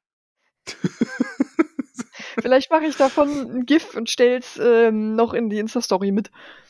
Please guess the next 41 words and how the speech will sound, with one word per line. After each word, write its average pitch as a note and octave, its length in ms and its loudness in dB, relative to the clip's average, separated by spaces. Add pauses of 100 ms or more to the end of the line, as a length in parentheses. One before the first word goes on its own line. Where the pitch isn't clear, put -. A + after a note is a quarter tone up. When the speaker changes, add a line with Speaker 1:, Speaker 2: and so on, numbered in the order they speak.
(280)
Speaker 2:
wenn G#3+ 140 0
die G3+ 60 -6
Folge G3 300 -2
rauskommt. G3 560 -2
<laughs> - 40 -12 (460)
Das - 100 -8
finde A3 200 0
ich G#3+ 60 -4
ein E3 60 -2
Speaker 1:
Äh, D#3 40 6
Speaker 2:
bisschen F3 160 2
Speaker 1:
bitte. C3+ 220 0
Speaker 2:
zu A3+ 80 0
lustig. G#3 520 -2 (460)
Speaker 1:
Ma-, C#3 220 2 (100)
ma-, G3 140 0
Speaker 2:
Ja. G3 140 0
Speaker 1:
bitte D3 200 2
mach C3 260 -2
das. - 460 -10
Speaker 2:
Das G#3+ 160 -4
mache G#3+ 220 2
ich. G3 180 -2
Das - 260 -16
ist A3+ 300 -6
schon A3 180 2
sehr G3+ 200 2
witzig, G3 200 -6
wie F#3 80 -6
der F#3+ 120 0
hier G3+ 100 -2
wegspackt. - 600 -2
<laughs> - 560 -8
Gut, B3 340 2 (200)
äh, A#3+ 260 4
genau, D4 260 2
den D#4 220 0
beobachten F4+ 380 2
die G#3+ 80 -4
jedenfalls, A#3 440 -2
äh, A#3 140 -4